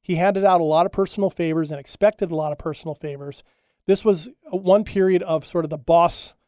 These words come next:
political bosses ruling cities, ruling New York and other places like that. And Conkling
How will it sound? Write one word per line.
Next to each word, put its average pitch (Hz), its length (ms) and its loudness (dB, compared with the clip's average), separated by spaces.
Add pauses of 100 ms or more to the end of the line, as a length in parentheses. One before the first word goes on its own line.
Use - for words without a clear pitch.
(120)
political 196 360 2
bosses 160 500 0
ruling 160 400 0
cities, 135 580 -8
ruling 165 300 -4
New 147 80 -8
York 139 360 -10
and 147 80 -18
other 139 140 -18
places 135 420 -20
like - 180 -20
that. - 180 -20 (1200)
And 160 80 -12
Conkling 180 600 0